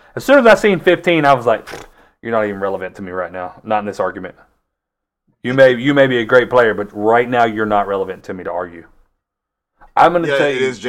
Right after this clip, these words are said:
Speaker 2: it's, it's James Bradbury. I knew it. <laughs>
Speaker 1: Yeah.
Speaker 2: Eagle.
Speaker 1: I think, uh, I think Sauce Gardner is top. I don't think he's a top co-, I, I'm not gonna say he's a top corner or defensive player, um,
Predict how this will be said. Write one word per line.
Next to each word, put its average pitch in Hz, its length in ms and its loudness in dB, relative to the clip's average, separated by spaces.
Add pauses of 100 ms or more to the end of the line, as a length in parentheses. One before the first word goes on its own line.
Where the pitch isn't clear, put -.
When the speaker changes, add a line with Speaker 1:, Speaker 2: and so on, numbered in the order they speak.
Speaker 2:
it's, 117 220 -8
it's 120 180 -10
James 117 300 -4
Bradbury. 92 480 -6
I 113 100 -2
knew 113 320 -6
it. - 160 -12
<laughs> - 60 -16 (1200)
Speaker 1:
Yeah. 104 180 0
Speaker 2:
Eagle. 180 220 -4 (440)
Speaker 1:
I 131 160 0
think, 143 380 -8
uh, 131 320 4
I 110 80 -10
think 120 300 -12 (260)
Sauce 104 320 -6
Gardner 104 340 -4
is 90 120 -20
top. 95 340 -8 (240)
I 139 80 6
don't 185 140 6
think 180 140 -2
he's 139 120 -4
a - 20 -16
top 127 260 0
co-, - 180 -16
I, 131 260 -4 (320)
I'm 147 120 2
not 180 120 4
gonna 160 140 -2
say 147 140 -2
he's 123 100 -4
a 107 40 -14
top 113 280 0
corner 92 400 -6 (1040)
or 107 140 -6
defensive 104 360 -10
player, 85 360 -10 (560)
um, 95 500 -8